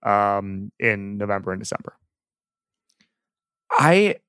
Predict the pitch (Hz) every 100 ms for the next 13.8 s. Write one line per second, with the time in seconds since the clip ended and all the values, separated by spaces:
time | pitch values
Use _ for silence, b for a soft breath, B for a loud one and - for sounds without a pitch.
0 | _ _ _ - 151 143 139 180 233 -
1 | 170 151 - 165 135 175 117 131 135 107
2 | 101 90 - 92 87 - 104 92 85 82
3 | 80 - - - 120 120 104 71 58 -
4 | - _ _ _ _ _ _ - 123 120
5 | 120 - _ 120 123 156 175 147 135 131
6 | 123 101 101 95 175 175 110 95 98 101
7 | 92 - - 98 98 120 101 - 92 -
8 | 87 - - - b b b - 107 98
9 | - 101 104 113 107 110 98 98 107 95
10 | 98 90 95 95 98 87 - - 104 -
11 | 107 107 107 82 - - - - 117 131
12 | _ - 117 104 135 _ _ - - -
13 | b b b b 127 123 123